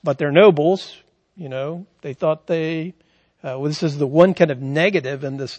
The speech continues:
this whole text is, uh, that these guys, these nobles, decided that they, they wouldn't do it. We read in verse eight, uh, about, uh, the goldsmiths. What kind of wall does a goldsmith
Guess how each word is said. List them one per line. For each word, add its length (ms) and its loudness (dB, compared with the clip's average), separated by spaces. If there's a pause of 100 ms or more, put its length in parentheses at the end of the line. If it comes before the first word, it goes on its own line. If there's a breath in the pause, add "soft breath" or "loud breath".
this 220 -14
whole 240 -6
text 500 -14
is, 320 -14 (380 soft breath)
uh, 160 -6
that 220 -12
these 280 -6
guys, 460 -4
these 200 -14
nobles, 520 -6
decided 560 -8
that 160 -10
they, 340 -8 (320 soft breath)
they 140 -10
wouldn't 320 -10
do 220 -6
it. 120 -20 (960)
We 140 -2
read 240 4
in 120 0
verse 300 -2
eight, 580 -2 (440 soft breath)
uh, 320 -2
about, 720 -4
uh, 220 -6
the 140 -8
goldsmiths. 1000 -6 (300)
What 120 -20
kind 180 -8
of 80 -6
wall 360 -6
does 160 -10
a 80 -14
goldsmith 760 -12